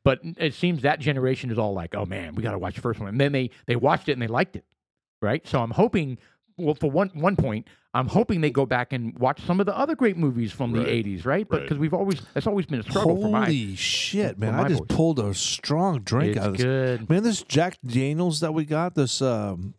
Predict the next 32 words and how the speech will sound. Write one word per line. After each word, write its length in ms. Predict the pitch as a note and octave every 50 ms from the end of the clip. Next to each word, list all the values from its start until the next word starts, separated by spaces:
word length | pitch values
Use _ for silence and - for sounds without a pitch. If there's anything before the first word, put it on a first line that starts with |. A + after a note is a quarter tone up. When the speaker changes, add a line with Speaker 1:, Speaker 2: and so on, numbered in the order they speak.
| _
Speaker 3:
it's 240 | - C#3 A#2 - - -
new, 400 | B2 A#2 B2+ E3+ B3 D4 C#4 F#3
isn't 200 | B2 B2 D3+ G3+
it? 180 | B3+ D4 - - - _ _ _ _ _ _ _ -
Speaker 1:
It, 140 | F3+ - - _ E3
why 200 | D#3+ G3+ A3+ D4
did 100 | E4 D#4+
you 100 | D#4 D#4
just 160 | D#4+ E4 -
cut 160 | - - E4+
me 140 | D4 D#4 D#4+
off? 240 | E4 E4+ E4 C4+ -
I 80 | G3 A3
was 120 | B3+ A#3+
in 40 | D#4
the 60 | C4+
middle 280 | F#3+ F3+ G3 A#3 C4 C4+
of 60 | B3
telling 240 | - - C#4 D4 D4+
the 60 | D#4
story. 560 | A#3+ - - F4 F4 F4 E4 - - D2+ - _ _ _
Speaker 3:
Uh, 60 | G3+
because 360 | - - A3 F3+ - B3+ A#3+ A#3+
I 100 | A3+ G3+
sloshed 560 | - - - - G#3 A3 A#3 A#3+ G#3+ - -
bourbon 380 | D#3 C3 C3 F3 G#3+ G3+ F3
all 180 | D3+ C#3 C3+ C3+
over 160 | C3 B2 A#2+
myself. 440 | A#2 A2+ A2 - - C#3+ A#2 G#2+ G2+
Speaker 1:
God. 640 | - - D#4 D4 C#4 A3 F3 D3 G#2+ E2+ C#2+ - - _
Speaker 2:
I 60 | - D2
know. 420 | D2 C#2+ C#2 C#2 C#2 C#2 - -